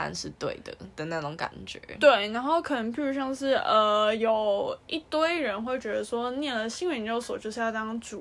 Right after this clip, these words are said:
Speaker 2: 播，因为呃，天啊，呃，就是
Speaker 1: 哎，对啊，我们这样根本就可以拍那个 YouTuber，还拍那个你对新闻系学生的十大错误认识、大迷思什么的。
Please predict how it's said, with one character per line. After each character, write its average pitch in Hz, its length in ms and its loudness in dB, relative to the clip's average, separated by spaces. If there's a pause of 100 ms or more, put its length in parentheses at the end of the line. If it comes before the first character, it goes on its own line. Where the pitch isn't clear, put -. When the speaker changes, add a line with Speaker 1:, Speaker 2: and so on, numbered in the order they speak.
Speaker 2:
播， 226 220 0
因 262 120 -2
为 285 240 -2 (540)
呃， 214 680 4
天 247 220 -16
啊， 240 140 -14 (260)
呃， 240 180 -2
就 302 140 -4
是 - 100 2
Speaker 1:
哎， 240 100 10
对 294 140 10
啊， 262 140 12
我 226 60 8
们 190 120 0
这 233 80 6
样 247 160 6
根 247 140 2
本 160 80 -4
就 180 80 0
可 202 160 0
以 127 60 0
拍 175 240 -4
那 180 80 -6
个 165 240 0
YouTuber， 185 560 -2
还 170 180 -2
拍 170 240 -4
那 156 80 -6
个 151 100 -2 (380)
你 190 140 -8
对 277 200 6
新 247 280 -4
闻 202 200 -4
系 208 220 -6
学 185 180 -4
生 185 160 -6
的 170 220 -6
十 175 540 -6
大 208 480 2
错 196 320 -4
误 190 260 -4
认 185 240 -6
识、 - 200 -12
大 208 160 -4
迷 170 220 -8
思 180 360 -12
什 - 140 -16
么 - 140 -12
的。 - 100 -12